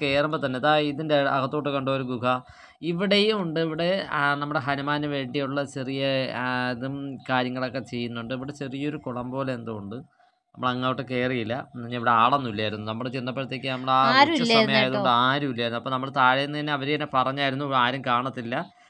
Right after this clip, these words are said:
Speaker 1: ഇവിടെ കഴിഞ്ഞ ആൾ വരത്തുള്ളൂ, സമയം അഞ്ചര മണിയോളം
Speaker 2: ആയി.
Speaker 1: ആവുമെന്ന്" പറഞ്ഞായിരുന്നു.
Speaker 2: അതെ, അഞ്ചു മണിക്ക് എന്തോ അല്ലേ നട തുറക്കുമെന്ന് അവിടെ
Speaker 1: അതെ,
Speaker 2: എഴുതി
Speaker 1: അതെ.
Speaker 2: വെച്ചിരുന്നു.
Speaker 1: നമ്മൾ
Speaker 2: അവിടെ ഒരു
Speaker 1: നട്ടുച്ച
Speaker 2: ബോർഡ് ഉണ്ടായിരുന്നു.
Speaker 1: സമയത്താ വന്നേ.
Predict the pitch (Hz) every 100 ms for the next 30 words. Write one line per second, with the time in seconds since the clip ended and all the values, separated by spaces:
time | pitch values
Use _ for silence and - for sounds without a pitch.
0 | _ _ 143 143 139 127 139 160 135 139
1 | 131 127 131 135 151 139 127 135 135 135
2 | 123 127 147 143 131 123 127 131 139 139
3 | - _ _ _ _ 123 127 135 139 120
4 | 117 104 95 92 92 - 226 226 226 214
5 | 240 277 339 320 320 349 285 240 240 226
6 | 220 220 254 247 254 247 240 233 226 247
7 | 226 247 - - 151 135 226 - 180 -
8 | 143 131 135 117 104 95